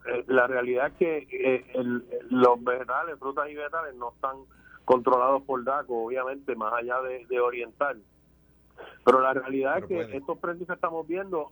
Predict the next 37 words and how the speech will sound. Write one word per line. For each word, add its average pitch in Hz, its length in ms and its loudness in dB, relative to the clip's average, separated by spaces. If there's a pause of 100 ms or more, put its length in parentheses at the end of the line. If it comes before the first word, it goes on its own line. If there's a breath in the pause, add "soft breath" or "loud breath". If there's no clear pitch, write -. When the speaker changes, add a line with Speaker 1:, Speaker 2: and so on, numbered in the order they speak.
(120)
Speaker 1:
son 175 260 0
por, 139 380 -2
por 123 160 2
la 120 100 4
demanda, 151 600 -2 (440 soft breath)
eh, 113 600 4
de, 113 200 -2
de 127 160 4
locura 151 480 0
casi 151 420 -4
con, 110 280 -4
con 110 220 0
los 110 100 0
productos. 110 540 -4 (480 loud breath)
Eh, 113 840 2
y 139 220 8
es 139 160 2
todo 180 240 0
por 165 200 -6
los 135 140 -2
efectos 139 400 -8
de 123 120 -6
Fiona. 107 400 -6 (220)
Hay 185 380 2
a 143 140 0
nivel 127 280 0
mundial 131 480 -2 (520)
una 143 360 0
crisis 160 460 -4
no 123 140 -4
solo 160 240 2
de 147 80 0
plátano, 175 420 -2
sino 123 240 -2
de 143 80 0
guineo 117 320 -2
también. 98 500 -4